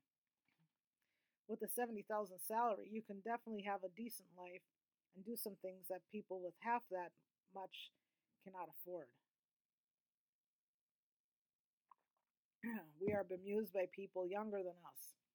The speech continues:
Our children sometimes have no filter in what they say.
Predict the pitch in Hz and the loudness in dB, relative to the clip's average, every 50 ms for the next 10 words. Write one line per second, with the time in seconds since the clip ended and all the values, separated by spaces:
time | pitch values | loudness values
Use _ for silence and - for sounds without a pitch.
0 | _ _ _ _ _ _ _ _ _ _ _ _ 160 180 - - 214 202 196 180 | _ _ _ _ _ _ _ _ _ _ _ _ -2 -2 0 2 2 2 2 0
1 | 165 - - 202 202 202 - 214 202 196 185 - 196 170 165 170 175 196 196 - | 0 0 -2 -2 -2 -2 -2 -2 -2 -2 -2 0 0 0 0 -2 -4 -4 -4 -4
2 | - - 214 214 214 - 156 139 143 151 165 165 165 165 - _ 156 151 156 - | -2 -2 -2 -2 -2 -2 -8 -8 -8 -8 -10 -12 -14 -14 -10 _ -10 -8 -6 -6
3 | - 160 156 143 139 135 131 | -4 -2 -4 -4 -4 -8 -14